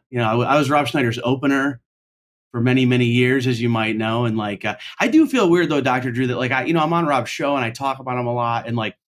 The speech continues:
I just don't want people to think all I do is ride off the success of Rob Schneider. And, um,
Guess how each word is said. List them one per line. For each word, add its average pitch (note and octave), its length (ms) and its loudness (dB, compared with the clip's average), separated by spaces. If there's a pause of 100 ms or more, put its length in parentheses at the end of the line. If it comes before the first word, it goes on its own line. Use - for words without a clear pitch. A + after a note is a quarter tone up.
(420)
I D#3 60 -6
just E3+ 160 0
don't E3 100 0
want C#3+ 160 0
people B2+ 260 -2
to A#2 100 -8
think G#2+ 360 -10
all A#2+ 240 0
I G#2+ 160 -2
do G#2+ 540 -6 (320)
is G2 180 -16
ride G#2+ 320 -4
off G#2 220 -6
the G2+ 60 -14
success G2+ 500 -10
of F#2+ 100 -20
Rob G2 300 -8
Schneider. G#2+ 520 -8
And, A2+ 220 -4
um, G#2 200 -4